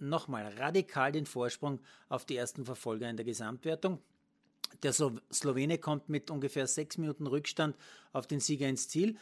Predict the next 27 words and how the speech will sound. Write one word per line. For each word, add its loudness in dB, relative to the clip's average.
hat 2
jetzt 4
aber 4
über 0
zwei 0
Minuten 2
Vorsprung -2
auf -4
Tagessieger -2
O'Connor. 0
Alle 2
anderen 2
Verfolger 0
sind -4
mehr -2
als -2
vier -2
Minuten -6
zurück. -2
Aber 0
klar, 2
die -4
Tour, 2
die -2
geht 0
noch -2
lang. 0